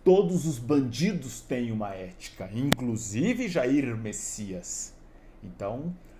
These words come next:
não estranhe eu dizer que sim, Bolsonaro tem uma ética. O ponto é, que ética é essa, a de Jair, o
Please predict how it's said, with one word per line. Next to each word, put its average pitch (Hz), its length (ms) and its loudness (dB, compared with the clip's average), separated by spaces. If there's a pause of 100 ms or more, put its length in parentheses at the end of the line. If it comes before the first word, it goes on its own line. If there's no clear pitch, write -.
(140)
não 127 240 0
estranhe 160 920 4
eu - 80 -14 (140)
dizer 165 520 -4
que 92 260 -10
sim, 180 800 0
Bolsonaro 117 580 -4 (100)
tem 110 120 -10
uma 104 180 -12
ética. - 380 -20 (360)
O - 40 -16 (120)
ponto 233 380 8
é, 120 380 6 (560)
que 175 260 6
ética 233 840 4
é 147 300 8
essa, 147 680 4
a 113 80 2
de 110 240 -6
Jair, 131 760 4 (840)
o 165 380 8